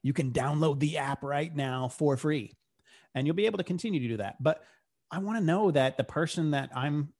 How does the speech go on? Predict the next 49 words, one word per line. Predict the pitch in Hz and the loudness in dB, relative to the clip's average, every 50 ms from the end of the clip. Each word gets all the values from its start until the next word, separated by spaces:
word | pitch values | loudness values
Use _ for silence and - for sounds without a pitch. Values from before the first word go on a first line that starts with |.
| _ _ - | _ _ 0
you | 139 127 | 0 0
know, | 117 113 123 | 0 0 0
I've, | 123 120 123 117 113 113 - - - | 0 0 0 0 -2 -4 -6 -4 -2
I've | 120 117 110 | -2 0 0
enlisted, | 113 110 117 131 143 127 - - 135 127 120 117 113 117 | -2 0 2 2 2 2 2 2 2 2 2 0 -2 -4
I've | 117 110 107 | -4 -2 -2
invested | 113 110 113 110 107 127 127 123 - - - 120 110 | -2 -2 -2 2 4 4 4 4 0 -2 -2 -2 -2
in, | 110 110 113 | 0 0 -2
and | 110 104 104 | -2 -2 -2
they're | 113 117 | 0 0
investing | 117 113 113 120 113 - - 123 110 | 2 2 2 0 0 -2 -4 -2 -2
in | 110 110 | -2 0
me, | 127 160 160 135 131 123 - - - - - - _ _ | 0 2 2 0 -2 -4 -6 -14 -20 -20 -20 -20 _ _
like, | - 135 127 123 - _ _ _ _ _ _ - | -2 -2 -2 -2 -4 _ _ _ _ _ _ -4
I | |
wanna | 151 233 269 | -2 -2 0
be | 208 185 175 | 0 0 0
at | - - | 0 -2
the | |
front | - - 143 143 | -2 0 2 2
of | 131 | 2
the | 120 | 2
line. | 120 143 180 202 180 - - _ _ _ _ _ _ _ _ _ _ _ - | 2 0 0 -2 -4 -8 -10 _ _ _ _ _ _ _ _ _ _ _ 2
And | 170 208 220 | 4 4 4
at | 226 226 | 4 2
the | - 165 | 0 -2
same | - - - 196 214 226 214 185 | 0 0 0 0 0 2 0 -2
time, | - - 143 180 220 226 185 139 123 127 139 - - - - - - - _ _ _ | -2 -2 -2 -2 0 0 0 0 0 -2 -4 -6 -8 -16 -20 -20 -20 -20 _ _ _
I | - 180 185 | -2 -2 0
get | 151 135 156 147 117 | 2 2 2 2 2
it. | 101 - - - - | 0 -4 -6 -6 -6
And, | 131 127 | -4 -2
and | 123 131 131 | 0 0 0
I | 131 | 2
get | 131 151 143 | 2 0 0
this | - 131 - | -2 -2 -2
all | 139 131 | 0 0
the | 123 | 0
time. | 117 - 123 107 107 | -2 -2 -4 -4 -2
"Hey, | 127 165 196 170 123 101 - - 78 - - - - - - 185 185 | -2 -2 0 -2 -2 -4 -8 -12 -14 -14 -14 -16 -20 -20 -20 -12 -4
you | 165 147 139 | -2 0 0
know, | 127 117 110 107 110 107 - - | 0 0 -2 -2 -4 -6 -6 -6
uh, | 120 123 - 69 - | -6 -6 -6 -8 -8
sorry, | - - 151 135 135 | 0 2 4 4 6
I | 139 | 4
didn't | 139 143 135 127 | 4 2 0 -2
see | - - | -2 -4
your | 123 120 | -2 -2
message." | 120 117 101 - - - - - - - - - | -2 -2 -2 -4 -10 -14 -14 -18 -20 -20 -20 -20